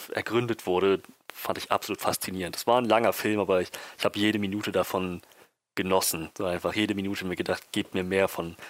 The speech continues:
von dieser Welt, von dieser Thematik, von diesem Konzept, von dieser Lore, immer mehr. Ich will immer mehr davon wissen, wie das funktioniert. Und hat einfach super, super,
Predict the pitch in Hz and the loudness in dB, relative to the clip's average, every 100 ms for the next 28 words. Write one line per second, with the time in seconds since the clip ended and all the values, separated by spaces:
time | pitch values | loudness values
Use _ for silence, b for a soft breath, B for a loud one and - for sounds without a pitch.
0 | B B - 101 98 101 90 107 101 98 | B B -8 -6 0 0 2 4 4 4
1 | - 92 95 95 101 98 98 98 95 - | 0 0 0 0 0 4 4 4 0 -4
2 | 92 90 92 95 90 - 104 - - 98 | -8 -8 -4 -4 0 2 0 -2 -4 0
3 | 95 95 98 98 101 113 104 101 104 98 | 0 2 4 6 4 2 0 2 4 4
4 | 90 - - 117 113 113 117 110 101 - | 4 -2 -2 2 2 2 4 6 4 0
5 | 95 92 107 104 101 98 - 101 - 101 | -2 0 0 0 0 0 -2 -6 -4 0
6 | 104 101 B B B B 120 123 - - | 2 0 B B B B -4 -2 -2 -4
7 | - - 120 165 160 - - 151 123 113 | -8 -4 0 2 2 0 -2 2 4 4
8 | - - - 139 120 107 | 0 -12 -10 -2 0 2